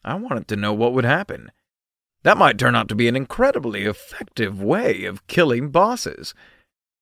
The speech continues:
Since there was some element of realism in the world when it came to how combat worked, I doubted most bosses would survive or be able to put up much of a fight after having a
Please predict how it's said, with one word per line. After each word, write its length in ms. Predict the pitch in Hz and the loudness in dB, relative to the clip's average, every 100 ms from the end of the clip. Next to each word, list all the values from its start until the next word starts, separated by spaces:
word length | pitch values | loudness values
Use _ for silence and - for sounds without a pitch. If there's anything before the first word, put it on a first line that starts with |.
| _ _ - | _ _ -14
Since 220 | - 226 | -6 4
there 120 | 185 | 6
was 240 | 147 170 - | 8 6 6
some 220 | 131 120 | 2 4
element 320 | 151 131 104 | 4 4 2
of 140 | 95 98 | -4 0
realism 500 | 170 170 104 95 95 | 4 4 2 -6 -8
in 60 | 98 | -8
the 60 | |
world 380 | 95 95 92 127 | -8 -6 -4 -4
when 140 | 117 | -4
it 60 | 107 | -2
came 180 | 120 107 | -4 -2
to 100 | 104 | -2
how 120 | 98 | -2
combat 520 | - 151 160 107 64 | 2 4 4 0 -6
worked, 380 | 90 98 139 - _ _ _ _ | -4 -4 -4 -8 _ _ _ _
I 160 | 160 240 | -2 -2
doubted 540 | 202 180 202 135 117 | 4 6 8 6 4
most 340 | 120 147 - 139 | 6 4 4 6
bosses 460 | 160 151 107 95 | 6 6 2 -2
would 140 | 110 - | -2 0
survive 760 | 110 139 151 110 113 107 - _ - | 0 4 6 8 6 2 -8 _ 0
or 200 | 139 139 | 4 6
be 220 | 120 117 | 6 4
able 160 | 110 | 2
to 140 | 104 101 | -2 0
put 160 | 135 | 4
up 100 | 120 | 4
much 200 | 104 107 | 2 -2
of 120 | 95 87 | -4 -10
a 60 | |
fight 460 | - 165 139 110 - | 0 4 6 4 0
after 240 | 113 117 120 | -2 2 2
having 240 | 117 101 | 2 0
a 140 | 92 | -6